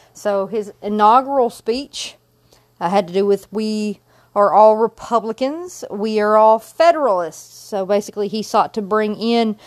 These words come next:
the moderate Federalist into these, uh, these broad Republican coalitions. Now, this is gonna exclude Hamilton and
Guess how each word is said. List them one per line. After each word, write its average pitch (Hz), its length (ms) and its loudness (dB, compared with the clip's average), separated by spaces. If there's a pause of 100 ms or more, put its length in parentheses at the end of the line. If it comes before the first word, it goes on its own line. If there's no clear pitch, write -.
(220)
the 220 280 -2
moderate 208 600 2 (240)
Federalist 220 640 0 (400)
into 240 360 -6
these, 202 420 -8
uh, 165 500 0 (840)
these 208 160 -8
broad 233 580 4
Republican 208 840 -8 (840)
coalitions. 226 720 0
Now, 196 160 0
this 233 180 -2
is 240 100 -10
gonna 254 220 -2
exclude 302 480 -6
Hamilton 285 640 -4 (340)
and 240 500 -2